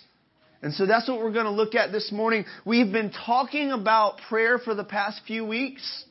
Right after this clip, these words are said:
in, in this series that we've titled Pursuit of God. And, and one of the things that I know is a tendency is that if, if we try to approach God in prayer and being a prayerful people without slowing down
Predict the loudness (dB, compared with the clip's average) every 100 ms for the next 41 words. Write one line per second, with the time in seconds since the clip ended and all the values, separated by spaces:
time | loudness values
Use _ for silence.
0 | _ _ _ _ _ -20 _ -4 -4 -10
1 | -20 -6 -2 2 0 0 0 0 0 0
2 | 0 -2 -6 0 0 0 -4 -8 -18 -4
3 | -4 -2 -2 -2 -2 0 2 2 0 -4
4 | _ -20 -20 -20 _ -4 -4 -2 -2 0
5 | 2 2 0 0 -2 0 -2 0 2 2
6 | 0 0 0 0 -2 -4 -4 -4 -2 -4
7 | -4 -4 -2 0 -2 2 0 0 -4 -10
8 | 0 0 2 0 2 -2 -2 0 2 2
9 | -2 -6 0 0 0 -6 0 2 4 2
10 | -2 -8 -8 -4 -2 0 -2 -4 -4 -6
11 | -6 -2 -2 -2 -8 -4 -2 -2 0 -2
12 | -4 -6 0 2 2 0 -4 -12 -4 -2
13 | 0 0 0 0 0 0 0 -2